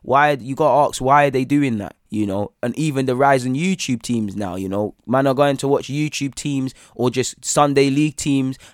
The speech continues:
and all these National League teams. Why? Because we're feeling out of touch. Some fans are, you know, I'm not gonna sit here and say it's cheap at, at Nash-,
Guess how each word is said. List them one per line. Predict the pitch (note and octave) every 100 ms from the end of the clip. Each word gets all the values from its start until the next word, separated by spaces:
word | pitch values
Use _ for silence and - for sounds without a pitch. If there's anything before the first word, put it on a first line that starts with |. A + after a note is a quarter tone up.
| -
and | A#2
all | - C#3 C3+
these | B2 B2+
National | C3+ B2+ - B2+
League | C#3+ C#3
teams. | C3+ A#2+
Why? | A#2 D3 E3
Because | C#3 - B2
we're | C3
feeling | - E3 D#3 C3
out | C#3+ C#3+
of | B2 -
touch. | F3+ - -
Some | - C#3+ D3
fans | C#3+ C#3+
are, | B2+ A#2 - - -
you | C3+
know, | C3+
I'm |
not | F3+
gonna | A#2+ A#2
sit | - A2
here | G#2+
and | G#2
say | - G2+
it's | E2+
cheap | - D3 B2+
at, | A2+ -
at | G2+ E2
Nash-, | A2+ A#2